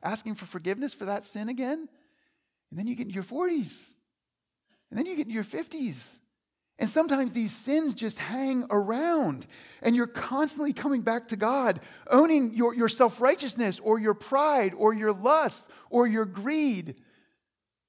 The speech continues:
And, and you're, you're constantly coming back to the God of heaven and bringing this up.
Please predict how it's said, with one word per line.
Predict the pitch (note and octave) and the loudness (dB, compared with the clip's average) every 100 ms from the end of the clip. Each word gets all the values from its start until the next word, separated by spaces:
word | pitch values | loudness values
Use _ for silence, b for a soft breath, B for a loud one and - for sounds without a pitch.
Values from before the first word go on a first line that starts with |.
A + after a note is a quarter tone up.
| _ _ _ _ | _ _ _ _
And, | B3 C4 | 0 2
and | B3 | 2
you're, | B3+ B3 | 4 2
you're | B3+ A#3 | 2 0
constantly | - C4 C#4+ D#4+ C4 C4 | -2 -2 -2 -2 -4 -6
coming | - C4 A#3+ | -4 -2 0
back | A#3+ A#3+ | 0 0
to | |
the | A3+ | -4
God | A3+ A3 | -2 -2
of | |
heaven | D#3+ C4 C4+ A#3 B B | -2 -2 0 -4 B B
and | G#3+ F#3+ | -4 0
bringing | C4+ C#4+ | 2 2
this | B3 A#3 - | 0 0 0
up. | C4 A#3 | 2 0